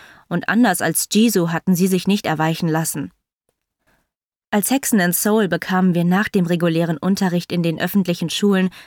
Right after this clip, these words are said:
zusätzlich Nachmittagsstunden aufgebrummt, um etwas über die Geschichte unserer Vorfahrinnen und das Magiegeschick zu lernen. Obwohl wir damit täglich mindestens zwei Stunden eingespannt gewesen waren, hatten wir selten mehr über Dämonen gelernt, als dass sie böse und brutal waren.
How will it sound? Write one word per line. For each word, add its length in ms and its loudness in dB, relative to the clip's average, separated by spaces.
zusätzlich 640 0
Nachmittagsstunden 880 -2
aufgebrummt, 680 -2
um 100 -2
etwas 320 -2
über 160 -2
die 100 -4
Geschichte 520 -2
unserer 360 -2
Vorfahrinnen 760 -2
und 180 -6
das 140 -4
Magiegeschick 680 -2
zu 140 -2
lernen. 440 -2
Obwohl 340 0
wir 120 0
damit 340 2
täglich 460 0
mindestens 580 2
zwei 260 0
Stunden 480 -2
eingespannt 600 0
gewesen 460 0
waren, 320 0
hatten 240 2
wir 120 2
selten 420 2
mehr 240 4
über 180 0
Dämonen 480 2
gelernt, 460 0
als 160 -6
dass 160 -4
sie 100 0
böse 540 0
und 180 -6
brutal 540 -2
waren. 340 -4